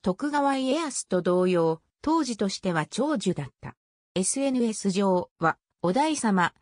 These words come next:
ご存命、お代様、ご健在でいらしたの？第三が、久しぶりに登場。楽しみなどの声。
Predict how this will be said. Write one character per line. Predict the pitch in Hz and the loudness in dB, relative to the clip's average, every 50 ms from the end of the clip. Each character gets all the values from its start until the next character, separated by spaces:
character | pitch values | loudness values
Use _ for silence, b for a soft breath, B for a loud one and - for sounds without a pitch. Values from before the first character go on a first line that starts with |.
| _ _ - | _ _ -2
ご | - 170 | 0 0
存 | 170 190 254 269 247 214 | 0 0 0 0 2 2
命、 | 196 180 170 165 - _ _ _ _ | 2 0 0 -2 -6 _ _ _ _
お | - 156 | -4 -2
代 | 165 233 269 294 277 | 0 2 2 0 0
様、 | 240 - - 196 185 180 170 _ _ _ _ _ | -2 -4 -2 0 0 -2 -2 _ _ _ _ _
ご | - 175 175 175 | 0 0 0 0
健 | - - 285 285 285 | 0 -4 -2 -2 -2
在 | 269 277 277 269 269 | 0 -2 -2 -2 0
で | 226 247 | 0 0
い | 240 240 | 0 0
ら | 226 247 254 | 0 -2 -2
し | - - | -4 -4
た | 208 175 | -4 -4
の？ | 160 160 147 156 220 247 - _ _ | -2 -2 -2 -2 -4 -4 -6 _ _
第 | - 226 285 320 311 | -2 0 0 0 -2
三 | - 277 247 220 202 | -2 0 0 2 0
が、 | 175 170 170 170 - _ _ _ _ | 0 0 -2 -4 -4 _ _ _ _
久 | - - - 247 254 | -12 -8 -6 -4 -4
し | 247 - | -2 -2
ぶ | 262 254 269 | -2 -2 0
り | 247 247 | 0 0
に | 254 247 240 | 0 0 -2
登 | - 165 165 180 185 | -2 -2 -2 -2 -2
場。 | 175 180 170 165 160 151 - _ _ _ _ _ _ _ _ - | 0 0 0 0 0 -2 -6 _ _ _ _ _ _ _ _ -4
楽 | - 202 214 285 302 | -2 0 0 0 -2
し | 302 - 330 | -2 -2 -2
み | 311 311 277 | 0 0 0
な | 214 226 240 | 0 0 0
ど | 233 220 | 0 0
の | 190 180 160 | 0 0 -2
声。 | - - 190 190 165 127 175 | -2 -2 -2 -2 -2 -4 -6